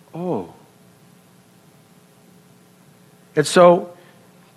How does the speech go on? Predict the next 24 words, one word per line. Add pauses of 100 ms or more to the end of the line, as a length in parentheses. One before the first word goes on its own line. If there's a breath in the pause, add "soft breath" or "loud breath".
(1600)
when
his
end
was
near,
he
called
for
his
four
closest
friends
and
his
wife
to
come
into
the
room,
and
he
was
laying